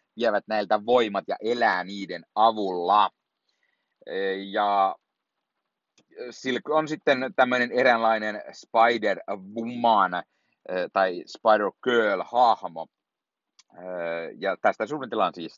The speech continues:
T V-sarjaa. Ö, sen lisäksi So-, Sonyhan on suunnitellut, ö, jonkunlaista, ö,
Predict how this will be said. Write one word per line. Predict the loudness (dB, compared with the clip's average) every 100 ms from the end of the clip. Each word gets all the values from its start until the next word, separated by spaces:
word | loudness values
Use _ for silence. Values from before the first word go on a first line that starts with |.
| _
T |
V-sarjaa. | -2 -2 -2 -6 -8 0 4 4 2 -2 -6 -6 -8 _ _ _ _ _ -8
Ö, | -6
sen | -4
lisäksi | -2 -4 -4
So-, | -4 -2 -4 -6
Sonyhan | -4 -2 0 0
on | -2
suunnitellut, | -4 -6 -2 0 0 -4 -8
ö, | -10 -8
jonkunlaista, | -4 -2 2 2 2
ö, | 0